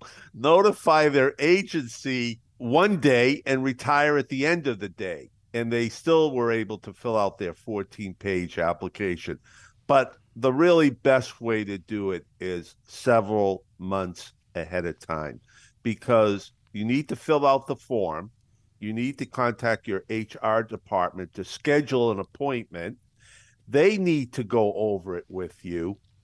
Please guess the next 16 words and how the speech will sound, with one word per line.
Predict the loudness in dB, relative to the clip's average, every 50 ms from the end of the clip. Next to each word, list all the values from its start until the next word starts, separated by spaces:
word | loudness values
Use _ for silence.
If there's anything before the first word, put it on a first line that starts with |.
| _ _
And | -2 -2 0
it's | 0 -2 -2 -4
sort | -2 0 2 2
of | 2 2 2
a | 0
back | -2 -4 _ 0 2 2 2 2 0 -2 -6
and | -6 -6 -6
forth | -10 -10 -6 -2 0 2 2 0 0 -6 _
to | -12 -12
make | -10 -8 -6 -6 -6 -6 -8 -12
sure | -16 -8 -4 0 2 2 2 2
that | 0 -4 -6 -4 -8
you | -10 -8 -8 -8
have | -8 -6 -4 -4 -4 -6 -10 _ _ _ _ _ _ _ _
filled | -20 -4 2 4 4 4 4 4
out | 4 4 4 2 0 -4